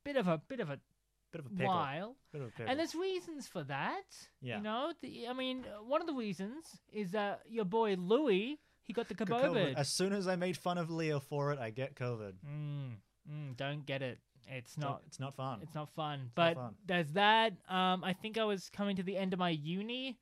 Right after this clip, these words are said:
Speaker 2: Yeah.
Speaker 1: uh, semester, so there was a big, big stressful time with
Speaker 2: Yeah, he was
Speaker 1: assessments,
Speaker 2: doing school stuff.
Speaker 1: school stuff,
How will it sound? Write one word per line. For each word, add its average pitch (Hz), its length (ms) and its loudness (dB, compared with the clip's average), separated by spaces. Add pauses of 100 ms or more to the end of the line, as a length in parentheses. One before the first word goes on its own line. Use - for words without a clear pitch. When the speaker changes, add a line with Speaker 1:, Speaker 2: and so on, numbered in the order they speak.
(140)
Speaker 2:
Yeah. 117 400 -4
Speaker 1:
uh, 156 60 0
semester, 185 640 -2
so 196 160 -4
there 175 100 -2
was 160 80 -4
a 147 140 -6
big, 208 500 6 (220)
big 208 200 0
stressful 185 380 -4
time 185 260 4
with 175 100 0
Speaker 2:
Yeah, - 20 -4
he - 0 -
was 151 80 0
Speaker 1:
assessments, 190 640 4
Speaker 2:
doing 117 340 -2
school 98 560 -8
stuff. 95 400 -10
Speaker 1:
school 95 360 -2
stuff, - 760 2